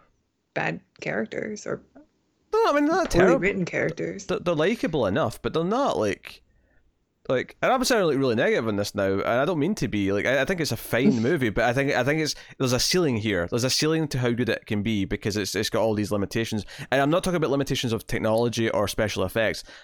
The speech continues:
Speaker 2: I'm talking about limitations in the script and what it chooses to focus on. Um, like,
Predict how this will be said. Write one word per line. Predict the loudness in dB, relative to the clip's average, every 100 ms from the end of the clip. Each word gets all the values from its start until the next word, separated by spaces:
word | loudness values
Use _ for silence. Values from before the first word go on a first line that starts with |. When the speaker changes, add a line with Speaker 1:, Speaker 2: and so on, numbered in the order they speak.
| -6
Speaker 2:
I'm | -2
talking | 0 0
about | 0 0
limitations | 0 -2 -4 -2 -2
in |
the | -2
script | -2 -2 -4 -4
and | 0
what | 0
it | 0
chooses | -2 -2 -4
to | -4
focus | -6 -4 -4
on. | -4 -4 -8 _ _ _ _ -6
Um, | -2 0 0 -4 -8 _ _ _ _ _ _
like, | -2 0 -2 -8